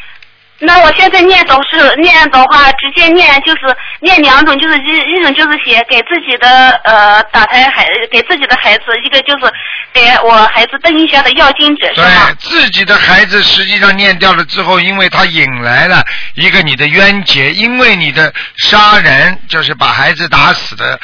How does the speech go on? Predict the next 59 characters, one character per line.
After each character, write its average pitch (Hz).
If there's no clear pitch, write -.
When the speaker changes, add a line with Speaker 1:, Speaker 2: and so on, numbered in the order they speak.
Speaker 2:
之 196
后， 208
他 196
的 185
灵 -
魂 185
长 180
期 208
在 190
你 147
的 143
身 170
上， 170
Speaker 1:
嗯。 120
Speaker 2:
所 190
以 -
才 180
引 147
来 135
了 170
这 175
种 117
报 170
复 123
或 139
者 143
地 156
府 120
的 127
这 127
种 127
惩 104
罚。 107
所 202
以 214
呢， 185
这 277
个 233
时 175
候 170
呢， 160
这 196
个 180
小 151
孩 117
子 147
呢， 131
实 175
际 180
上 151
他 180
一 208
个 226
灵 147
性 151
两 117
个 131
破 160
了， 92